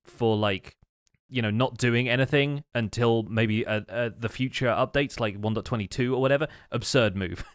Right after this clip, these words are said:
<laughs> Like, don't, don't do that. If that's what they have planned, please no. Um, but, but I do think it, it'd be an interesting thing to, to see what they,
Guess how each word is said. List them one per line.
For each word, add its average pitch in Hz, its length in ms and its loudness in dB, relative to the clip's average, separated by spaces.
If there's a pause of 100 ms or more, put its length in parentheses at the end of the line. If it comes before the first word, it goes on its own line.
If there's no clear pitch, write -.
(120)
<laughs> 151 260 -2
Like, 160 200 4
don't, 143 220 4 (200)
don't 151 240 6
do 113 160 2
that. 95 220 2
If 120 140 2
that's 139 180 4
what 151 100 2
they 135 100 4
have 135 180 4
planned, 139 340 2 (160)
please 131 300 0
no. 92 220 2 (440)
Um, 113 300 4
but, 120 280 0
but 120 120 2
I 120 80 4
do 117 160 0
think 120 280 -2
it, 110 160 -2
it'd 104 120 0
be 98 340 -4 (720)
an 117 100 2
interesting 117 440 0
thing 104 200 -2
to, 95 340 -4
to - 180 -6
see 104 180 -4
what 92 160 -6
they, 90 320 -2